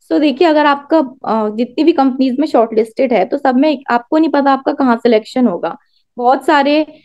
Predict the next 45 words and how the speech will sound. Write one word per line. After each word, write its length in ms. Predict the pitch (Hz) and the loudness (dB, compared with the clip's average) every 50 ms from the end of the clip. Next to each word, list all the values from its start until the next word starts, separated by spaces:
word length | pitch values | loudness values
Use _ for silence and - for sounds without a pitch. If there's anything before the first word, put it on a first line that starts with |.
| _ _ _ _ - | _ _ _ _ -14
अ, 40 | 220 | -6
पॉसिबिलिटीज 720 | 220 247 254 247 247 - 277 254 269 254 277 269 269 240 | -2 0 0 0 2 0 0 0 2 2 2 2 4 4
होती 260 | 247 214 202 - - | 4 2 2 2 0
हैं, 100 | 208 196 | 0 0
कभी 200 | 190 - - 233 | 0 0 -2 0
कुछ 240 | 233 262 277 269 - | 0 0 0 0 2
होता 240 | 311 262 240 247 240 | 2 0 2 2 0
है, 120 | 226 240 | 0 0
कभी 220 | 233 233 233 233 233 | 0 0 -2 -2 -4
कुछ 260 | - 262 262 254 294 | -6 -6 -6 -4 -2
होता 200 | 269 240 - 233 | -2 -2 0 0
है, 80 | 233 233 | -2 0
तो 140 | 233 269 | -2 -2
कोई 140 | 269 - 285 | -2 0 2
ऐसा 240 | 277 247 247 - 277 | 2 0 0 0 0
rule 240 | 254 262 254 254 247 | 0 0 0 -2 -4
तो 160 | - - 247 | -4 -2 0
नहीं 280 | 262 240 214 190 180 170 | 0 0 0 -2 -4 -8
है। 60 | - - _ _ _ _ _ | -12 -14 _ _ _ _ _
बच्चे 300 | - 220 226 - - 277 | -8 -8 -4 -2 0 2
कैसे 340 | 262 262 233 233 233 - 233 | 2 2 2 2 0 0 2
हैं, 360 | 247 247 240 220 220 220 220 | 2 2 2 2 2 0 -2
क्या 320 | 214 - - - 254 247 254 | -4 -4 -2 0 2 2 2
चल 220 | 247 254 233 233 | 0 0 0 0
रहा 140 | 220 214 214 | 2 2 2
है, 80 | 208 | 2
अभी 80 | 214 226 | 0 -2
कंपनी 400 | 220 - - 240 240 233 240 220 | -4 -4 -2 -2 -2 0 -2 -2
में 80 | 226 220 | -2 -2
वैकेंसी 440 | 233 226 233 233 233 240 240 247 | -2 -2 0 0 0 0 -2 -6
कितनी 320 | 233 247 220 - - 214 208 | -8 -8 -8 -8 -8 -8 -6
है, 80 | 220 226 - _ _ _ _ - | -6 -8 -12 _ _ _ _ -2
बहुत 260 | 277 302 359 427 - | 0 0 0 2 0
सारे 220 | - 330 311 330 | 0 0 2 2
factors 500 | 320 330 269 240 240 - - 247 240 247 | 2 2 0 0 0 2 2 2 2 2
हैं 100 | 320 320 | 2 2
जिसमें 400 | 269 269 262 - - 277 285 277 226 | 2 0 -2 -2 0 2 2 2 0
डि-, 260 | - - - - - | -4 -10 -8 -6 -4
depend 380 | 214 208 - - 240 240 254 247 | -2 -2 0 2 2 2 2 2
करता 300 | 269 247 233 247 - 247 | 0 -2 -2 -2 -2 -2
है 60 | 262 | -2
आपका 200 | 254 254 - 262 | -2 -2 -4 -4
selection 440 | 254 - 240 208 214 - - 330 330 | -2 0 -2 -2 -2 -4 -6 -6 -4
कहाँ 300 | 339 294 269 262 240 220 | -2 -2 0 2 2 2
होगा। 340 | 202 175 - 156 - - | 2 0 -2 -4 -6 -8